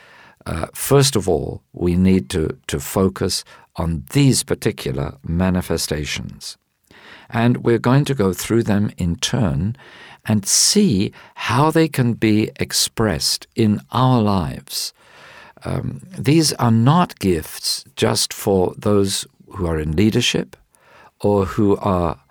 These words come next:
uh, or who have a platform ministry, a public ministry. Uh, if these gifts were just for leaders,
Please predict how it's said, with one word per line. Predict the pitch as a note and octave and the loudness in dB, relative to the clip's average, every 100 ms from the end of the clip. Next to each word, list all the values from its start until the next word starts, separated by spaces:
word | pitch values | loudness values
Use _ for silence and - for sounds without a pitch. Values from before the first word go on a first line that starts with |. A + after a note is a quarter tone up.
| _ _ _ _ - | _ _ _ _ -20
uh, | - - - | -18 -12 -4
or | F#2+ F2+ | 0 0
who | E2 F2 | 0 -2
have | E2+ B2 D#2+ - | 0 0 -2 -2
a | G2 - | -2 -2
platform | G#2 - - F#2+ F2 F#2 | -4 -4 -4 0 2 2
ministry, | G#2+ F2 - - E2+ E2+ _ _ _ _ - | 2 0 -4 -6 -14 -20 _ _ _ _ -10
a | G2 | -10
public | - - F#2+ E2+ - | -6 -6 -2 -2 -2
ministry. | F#2 F2 C#2 - - - _ _ - - - - - - _ - | 0 0 -2 -8 -12 -16 _ _ -20 -20 -20 -20 -20 -20 _ -4
Uh, | G#2 F#2+ F2+ - - - - _ | 0 0 -2 -10 -20 -20 -20 _
if | - F#3 F#3+ - - - _ _ - _ - | 2 2 2 -2 -4 -8 _ _ -20 _ -18
these | - B2 C#3+ C3+ | -6 2 4 4
gifts | - C3 - - | 4 2 2 2
were | A2 B2 | 2 2
just | G2+ - | 0 -2
for | G2+ | 0
leaders, | F2+ G2 D#2 - - - - | 2 2 2 -4 -8 -10 -10